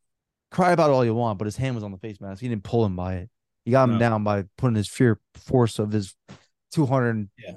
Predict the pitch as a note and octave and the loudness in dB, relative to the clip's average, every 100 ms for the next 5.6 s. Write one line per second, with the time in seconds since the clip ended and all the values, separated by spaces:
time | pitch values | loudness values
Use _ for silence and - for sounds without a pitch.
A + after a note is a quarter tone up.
0 | _ D3 C#3 A2 C3+ A#2+ D3 C#3 C3 G2+ | _ 0 0 2 0 2 0 0 0 -4
1 | F#2+ E2 F#2 F#2 - C#3+ G2+ F2+ F2 F2 | -8 -10 -14 -14 -8 -6 -4 -6 -8 -10
2 | G#2 F#2+ A2+ A2 D3+ E3+ D3 D3+ A#2+ G#3 | -12 -4 -2 2 4 4 4 2 2 2
3 | G#3 C3 A#2+ D3+ D#3+ A#2 G#2 G#2+ F#2+ - | 2 0 4 4 4 0 -4 -6 -8 -8
4 | F#2 E2+ - F3+ G#3+ C3+ G2+ D3+ E3+ F3+ | -8 -10 -6 0 4 4 4 2 2 0
5 | E3+ E3 D3+ D#3 D#3+ | 0 0 0 0 -2